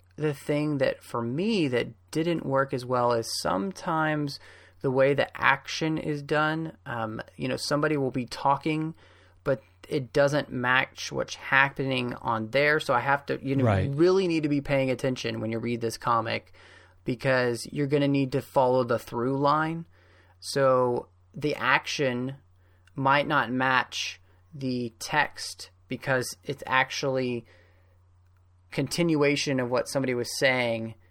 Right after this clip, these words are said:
Speaker 1: in the previous panel, but the panel
Speaker 2: Right.
Speaker 1: has
Speaker 2: And you're just
Speaker 1: shifted to
Speaker 2: seeing
Speaker 1: somebody
Speaker 2: events
Speaker 1: else. Exactly.
Speaker 2: taking place. Yeah. Yeah, th-, that stuff didn't bother me too much. I, I think I,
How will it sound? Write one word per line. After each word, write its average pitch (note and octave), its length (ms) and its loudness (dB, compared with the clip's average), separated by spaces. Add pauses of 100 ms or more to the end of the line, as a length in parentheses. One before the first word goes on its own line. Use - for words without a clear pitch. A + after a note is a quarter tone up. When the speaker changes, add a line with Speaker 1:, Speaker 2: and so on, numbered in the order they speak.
(220)
Speaker 1:
in C#3 100 -2
the B2 80 -2
previous B2+ 640 -2
panel, A2 600 -2 (640)
but - 160 0
the B2+ 60 0
panel C#3+ 360 2
Speaker 2:
Right. B2 60 0
Speaker 1:
has A2+ 120 -2
Speaker 2:
And A2+ 120 2
you're B2 120 6
just A#2+ 180 4
Speaker 1:
shifted - 160 6
to A#2+ 60 6
Speaker 2:
seeing A2 160 4
Speaker 1:
somebody G2+ 360 2
Speaker 2:
events B2 120 4 (120)
Speaker 1:
else. - 220 -10
Exactly. B2 480 2
Speaker 2:
taking - 120 -6
place. G#2 360 -6 (540)
Yeah. - 200 -4 (1080)
Yeah, G2+ 300 2
th-, - 180 -8
that F3 260 2
stuff - 380 -2
didn't F3 280 0
bother A2+ 320 4
me G#2 220 2
too G#2 280 -4
much. F#2 300 -2
I, G#2+ 140 -2
I G#2+ 100 0
think C#3+ 180 -4
I, C3 140 0